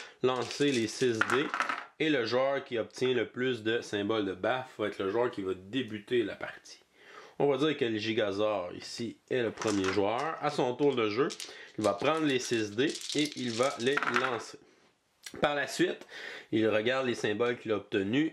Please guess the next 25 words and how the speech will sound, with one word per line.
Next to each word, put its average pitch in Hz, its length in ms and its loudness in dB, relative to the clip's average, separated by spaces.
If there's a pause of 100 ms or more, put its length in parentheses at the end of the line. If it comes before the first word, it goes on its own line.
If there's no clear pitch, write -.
et 156 160 2
il 123 120 0
peut 120 140 0
choisir 123 580 2
de 120 120 0
relancer 139 1080 0
certains 143 560 0
des 117 180 2
dés 120 220 2
ou 123 140 2
tous 156 200 0
les 123 200 4
dés, 135 360 0 (280)
peu 120 100 0
importe 123 360 0
ce - 60 -10
qu'il 107 160 -2
dessine. 101 360 -2 (440)
Alors 101 360 2
là, 120 220 2
je 127 100 -8
pourrais, 107 340 2
j'ai, 101 140 0
comme 120 180 2
j'ai 107 160 2